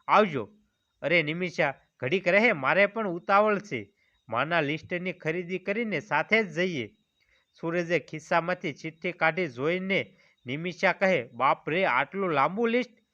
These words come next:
નિમિષા કહે, "ખબર નહીં શું શું મંગાવ્યું હશે. જરૂર એમના ગામમાં રહે તે નાના દીકરાના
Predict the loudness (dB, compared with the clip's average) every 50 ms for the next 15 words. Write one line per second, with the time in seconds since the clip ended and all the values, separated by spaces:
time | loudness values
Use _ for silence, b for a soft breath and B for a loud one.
0 | _ _ _ _ _ -10 -8 -8 -6 -6 -8 -2 0 -2 0 2 0 0 0 0
1 | -2 -6 -10 -8 -2 -2 -2 0 0 -2 -2 -2 -4 -6 -6 -6 -6 -6 -6 -6
2 | -4 -4 -6 -6 -2 0 0 0 0 -2 -4 -4 -6 -6 -8 -10 -12 -14 -14 _
3 | _ _ _ _ _ _ _ _ _ _ -12 -6 -2 0 2 2 2 0 -2 -4
4 | -6 -6 -6 -2 -2 -2 0 2 2 2 2 2 2 2 4 4 6 6 4 4
5 | 0 -2 -2 0 2 2 2 0 0 0 0 0 2 0 0 0 -2 -8 -8 _
6 | -2 -2 -2 0 0 -2 -2 -2